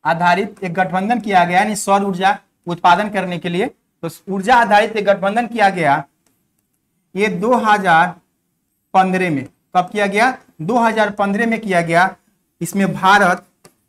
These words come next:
एवं फ्रांस ने मिलकर किया दो हज़ार पन्द्रह में, फ्रांस की राजधानी पेरिस में। यानी फ्रांस की राजधानी कहाँ किया?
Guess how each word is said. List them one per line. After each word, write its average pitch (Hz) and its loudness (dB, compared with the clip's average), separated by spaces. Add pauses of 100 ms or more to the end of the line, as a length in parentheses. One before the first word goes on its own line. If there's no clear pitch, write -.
(1300)
एवं 185 -2
फ्रांस 208 0 (2250)
ने 202 0
मिलकर 226 2
किया 180 2 (460)
दो 202 2
हज़ार 190 2
पन्द्रह 196 -2
में, 170 -2 (600)
फ्रांस 220 4
की 226 -4
राजधानी 196 2
पेरिस 175 0
में। 143 -4
यानी - -8
फ्रांस 196 2
की - -4
राजधानी 214 2
कहाँ 208 2
किया? 233 2